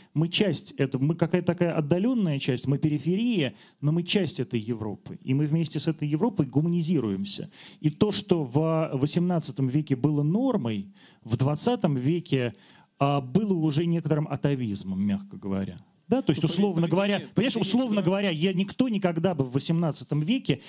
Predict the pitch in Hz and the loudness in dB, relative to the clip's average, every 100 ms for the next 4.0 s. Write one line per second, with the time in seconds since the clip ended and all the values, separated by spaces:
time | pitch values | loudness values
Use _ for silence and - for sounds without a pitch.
0 | - 143 170 151 170 196 247 170 143 - | -4 0 0 2 2 0 0 0 0 0
1 | - 214 214 - 147 - 220 247 262 208 | 2 2 0 -2 -4 -2 0 0 0 -4
2 | - - - 180 170 - - 208 170 147 | -10 -8 0 0 2 0 2 2 2 0
3 | 135 - 147 151 135 156 156 - 123 | 0 -2 0 0 2 2 0 -2 -4